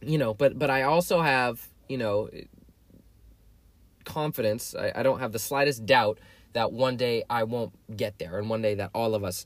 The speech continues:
won't get there and be able to answer that question of, "What do you wanna be?" Um, and yeah, that's why I, I, that's why at the beginning of this episode I said, "I'm not gonna have an answer,"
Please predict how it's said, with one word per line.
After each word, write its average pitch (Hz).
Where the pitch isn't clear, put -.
won't 104
get 95
there 78
and 95
be 98
able 98
to -
answer 95
that 95
question -
of, 90
"What 101
do 107
you 117
wanna 135
be?" 131
Um, 110
and 127
yeah, 101
that's 135
why -
I, 117
I, -
that's 143
why 170
at 147
the -
beginning 165
of 156
this 151
episode 135
I 113
said, 113
"I'm 113
not 156
gonna 156
have 120
an 90
answer," 113